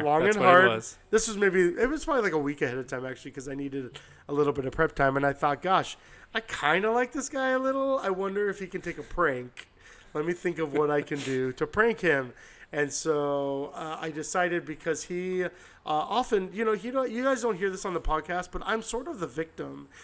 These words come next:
Speaker 2: He often makes
Speaker 1: What?
Speaker 2: fun of, I know, it's, it's true. Uh, he often makes fun of me, and one of the
Speaker 1: No.
Speaker 2: things you made fun of me
Speaker 1: That's not
Speaker 2: for
Speaker 1: possible.
Speaker 2: really, really strongly, do you remember?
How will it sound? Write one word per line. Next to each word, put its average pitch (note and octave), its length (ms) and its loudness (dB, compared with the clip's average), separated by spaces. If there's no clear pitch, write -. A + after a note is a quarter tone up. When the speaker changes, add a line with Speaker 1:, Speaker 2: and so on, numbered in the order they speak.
Speaker 2:
He A#3+ 160 -2
often A#3 540 0
makes F#3+ 320 0
Speaker 1:
What? E3 140 4
Speaker 2:
fun F#3+ 100 0
of, G3 60 -2
I F3+ 80 6
know, F3 240 2
it's, - 240 -10
it's - 200 -8
true. F#3+ 280 -6
Uh, F3 160 2
he D3 180 -2
often G#3+ 400 2
makes F#3+ 220 2
fun F3 180 2
of D#3 160 0
me, C#3 320 -2
and D3+ 400 -4
one F#3+ 160 2
of B3 80 4
the A#3+ 80 2
Speaker 1:
No. G#3+ 60 -4
Speaker 2:
things F3 420 -2
you F3 100 -4
made E3 200 2
fun E3+ 180 2
of D#3+ 80 0
me D3+ 60 0
Speaker 1:
That's C#3+ 80 -6
not E3 100 2
Speaker 2:
for D3+ 140 4
Speaker 1:
possible. D3 180 0
Speaker 2:
really, F3 180 4
really D#3 260 0
strongly, D3+ 360 0
do B2+ 60 -8
you C#3+ 40 0
remember? D3 400 -2